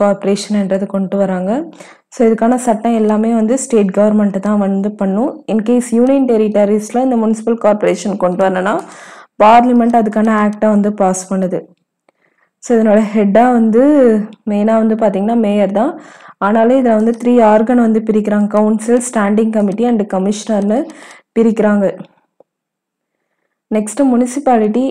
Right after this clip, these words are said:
இதை பொறுத்த வரைக்கும் smaller towns and cities, Smaller areas நம்ம வந்து already பார்த்தது தான். So, இதுலயும் council, standing committee,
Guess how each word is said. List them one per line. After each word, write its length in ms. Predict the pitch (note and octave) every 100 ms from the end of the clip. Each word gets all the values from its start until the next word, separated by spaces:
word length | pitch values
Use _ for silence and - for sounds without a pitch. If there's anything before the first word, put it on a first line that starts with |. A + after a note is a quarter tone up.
| -
இதை 120 | A3+
பொறுத்த 300 | A#3 A3+ A#3 A#3+
வரைக்கும் 400 | A3 G#3 D4+ F4+ -
smaller 380 | A#3+ A3 A#3 B3 A3
towns 320 | B3+ E4 - D#4
and 120 | A#3+ A3+ A3
cities, 380 | G#3 G#3+ G#3+ - - _ - _ _ -
Smaller 420 | B3 A3+ A#3 A#3 A3+
areas 340 | G#3+ G#3+ G#3+
நம்ம 180 | A#3 A3
வந்து 200 | G3+ G#3 G#3
already 300 | G3 F#3+ G#3
பார்த்தது 420 | G3+ G3 G3 F#3+ F#3+
தான். 220 | A3 E4+ - _ _ _ _ _ _ -
So, 80 | A#3+
இதுலயும் 320 | A#3+ C4 C4+ B3
council, 400 | A3+ A3+ A#3 A#3
standing 420 | A3 G#3+ A3+ A3+
committee, 260 | A3+ G#3